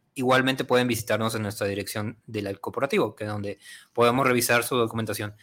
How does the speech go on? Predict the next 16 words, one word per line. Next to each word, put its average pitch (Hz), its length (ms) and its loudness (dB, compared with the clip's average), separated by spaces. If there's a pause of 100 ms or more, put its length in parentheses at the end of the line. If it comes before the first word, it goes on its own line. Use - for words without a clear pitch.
(120)
Es - 60 -10
importante 151 480 2
aclarar 143 340 4
que, 165 340 4 (300)
eh, 117 680 4 (280)
hay 143 320 6
ciertos 143 380 0
tipos 135 280 -2
de 131 280 4
choferes 156 400 0
en 127 80 -2
donde 113 220 -2
la 113 80 2
activación 110 380 -4
sería 117 580 2
automática. 139 540 -2